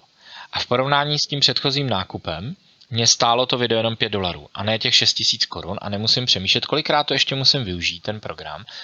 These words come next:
aby se mi ta investice vrátila. E, takhle jsem dal pět dolarů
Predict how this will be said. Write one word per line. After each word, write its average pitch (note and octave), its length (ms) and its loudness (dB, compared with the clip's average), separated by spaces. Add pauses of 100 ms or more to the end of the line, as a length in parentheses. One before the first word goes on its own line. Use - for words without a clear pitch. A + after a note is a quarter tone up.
aby A#2+ 200 2
se B2+ 140 6
mi B2 120 2
ta B2 140 0
investice - 580 -2
vrátila. E2 520 -6 (640)
E, G2+ 40 2
takhle - 280 2
jsem C#3+ 200 4
dal G#2+ 140 2
pět F#2 180 -2
dolarů G#2 480 0